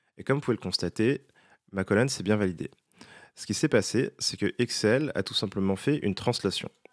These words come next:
C'est-à-dire que dans ma première formule, les cellules sélectionnées étaient dans la colonne D. En copiant le contenu de la cellule C seize et en le collant dans la cellule D seize, Excel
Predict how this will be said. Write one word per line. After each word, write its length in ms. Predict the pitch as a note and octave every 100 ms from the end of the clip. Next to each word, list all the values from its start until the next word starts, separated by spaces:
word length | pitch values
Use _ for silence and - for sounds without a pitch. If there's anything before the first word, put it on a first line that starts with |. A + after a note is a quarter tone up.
| -
C'est-à-dire 400 | - G2+ F#2 F#2+
que 160 | - D2+ _ _ _ _ - - - _
dans 220 | - F#2+ C3+
ma 100 | B2
première 420 | - A#2 A2 G#2
formule, 640 | - G#2 G#2 G2 F2 E2 - _ _ _ -
les 160 | F#2+
cellules 320 | G#2+ - A2 A2
sélectionnées 480 | G#2+ F#2+ G#2+ A2 -
étaient 140 | -
dans 80 | G2+
la 120 | F2+
colonne 320 | - F2+ E2
D. 260 | E2+ C3 - _ _ _ _ _ _ _ _ _ _ _ -
En 60 |
copiant 720 | - D3 C#3 - C#3+ C3+ - - _
le 160 | - G2
contenu 480 | B2+ A#2+ - B2
de 80 | G#2+
la 100 | F2+
cellule 320 | - G2 F#2
C 160 | - A#2+
seize 420 | G#2+ A2+ G2+ F#2 -
et 120 | G2
en 40 |
le 60 | F2+
collant 460 | - A#2 A2+ A2
dans 160 | G2 F2+
la 120 | F2
cellule 480 | F2 - F#2 F#2 E2 - - -
D 100 | A#2+
seize, 600 | A2+ - G2+ F3+ - - G#2+ - - - - - _ _ -
Excel 440 | B2+ - F#2+ C#3